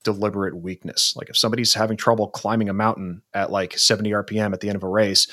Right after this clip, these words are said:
but I know normally if at the end of a race, like, on flat ground, they can do normal power and their power output's reduced, like, yeah, we're gonna train them to, like, you know, like, do the low cadence that they are complaining about,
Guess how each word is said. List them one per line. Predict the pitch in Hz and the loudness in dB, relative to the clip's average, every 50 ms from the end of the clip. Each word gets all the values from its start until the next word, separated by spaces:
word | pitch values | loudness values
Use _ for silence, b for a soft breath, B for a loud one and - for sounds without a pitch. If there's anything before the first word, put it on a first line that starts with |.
| B B B B B B B | B B B B B B B
but | 113 98 | 2 2
I | 95 98 | 2 2
know | 98 98 107 123 131 127 123 | -2 0 4 4 6 6 6
normally | 117 131 165 202 190 143 127 113 | 6 4 4 6 6 6 4 4
if | 113 110 - - | 2 2 0 -4
at | 117 - | -2 -2
the | 117 | 0
end | 113 | 0
of | 113 104 | 0 0
a | 107 | 0
race, | 101 107 113 107 - - - - - - | 2 2 4 4 2 2 0 -2 -6 -4
like, | - 101 98 - | -4 -2 -2 -2
on | 107 98 | -4 -4
flat | - - 123 139 165 165 | -2 2 2 2 2 4
ground, | - 110 98 90 95 95 | 2 2 2 2 2 0
they | 107 | -2
can | 110 110 98 95 | -2 -2 -4 -2
do | - 110 107 107 107 104 104 98 - _ _ _ 175 | 0 0 2 2 2 0 -2 -6 -10 _ _ _ -10
normal | 123 107 107 113 104 | -4 -2 0 0 -2
power | - - 131 135 147 127 104 95 95 | 0 4 6 8 8 8 6 4 2
and | - - 104 | 0 -2 -4
their | 98 95 | -4 -2
power | - - 110 104 104 | 2 4 6 6 6
output's | 104 - - - - - | 4 2 0 -8 -8 -8
reduced, | 95 104 131 127 110 - - | -2 0 0 2 2 2 0
like, | 98 90 | -2 -2
yeah, | 117 135 135 110 | 2 4 4 4
we're | 92 110 117 | 4 4 2
gonna | 135 139 120 | 2 2 2
train | - - - 120 127 127 123 110 | 0 0 0 2 2 2 2 2
them | 101 98 98 92 | 2 0 0 -2
to, | - - 101 98 95 95 - - | -4 -4 -4 -2 -4 -6 -6 -2
like, | 104 92 87 - - b b b b b b b b b b _ _ _ _ | -2 -2 -2 -4 -12 b b b b b b b b b b _ _ _ _
you | - 104 | -8 -4
know, | 92 90 90 90 _ _ _ _ _ _ _ - | -4 -4 -4 -6 _ _ _ _ _ _ _ -4
like, | 101 95 92 - - 127 - | -4 -4 -4 -6 -14 -18 -8
do | - 113 110 | -2 -2 0
the | 104 104 | 0 2
low | 104 104 98 | 0 0 0
cadence | 98 - 117 120 113 110 104 | 0 0 2 2 2 2 2
that | 104 104 104 | 0 -2 -2
they | - 95 95 90 | -2 -2 -2 -2
are | - 101 98 95 92 92 90 - _ _ _ _ _ _ _ _ - | 0 0 2 2 2 0 -2 -6 _ _ _ _ _ _ _ _ -14
complaining | - - - - 117 123 113 | -14 -10 0 2 2 2 2
about, | 98 87 80 65 - | 0 -2 -4 -4 -6